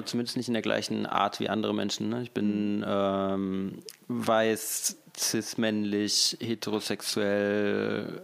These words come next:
Speaker 1: und so weiter. Ähm, also von, ähm,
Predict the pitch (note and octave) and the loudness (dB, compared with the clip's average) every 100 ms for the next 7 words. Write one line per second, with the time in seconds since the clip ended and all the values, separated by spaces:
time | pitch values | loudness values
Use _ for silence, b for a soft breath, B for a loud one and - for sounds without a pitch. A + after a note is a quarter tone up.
0 | - A#2 G#2+ A2 - G#2+ A#2+ C#3+ C#3 C#3+ | -6 -2 -2 -2 0 2 2 4 4 4
1 | A#2 A#2 A2 G#2+ G#2+ A2+ A2+ G2+ G2+ F#2+ | 4 2 2 2 0 -2 -2 0 0 -2
2 | A2+ G#2+ A2 B B B B B - G#2+ | -2 -2 -4 B B B B B 0 2
3 | G#2 G#2 G2+ G2+ | 4 2 0 -2